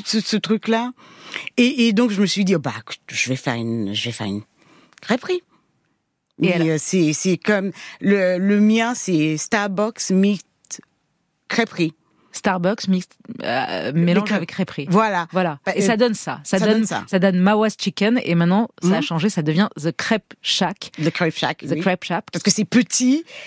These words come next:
Speaker 1: et, euh, ouais.
Speaker 2: Et, et donc, vous dites, je, je mélange toutes mes influences africaines, françaises, américaines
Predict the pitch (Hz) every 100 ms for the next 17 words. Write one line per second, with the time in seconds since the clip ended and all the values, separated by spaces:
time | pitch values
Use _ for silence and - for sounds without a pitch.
0 | - - - 170 160 139 123 104 156 180
1 | - 220 226 240 208 262 190 175 262 -
2 | - 156 202 185 208 208 220 247 - -
3 | 208 175 165 170 190 220 170 185 - 190
4 | 208 170 147 196 170 156 156 156 190 233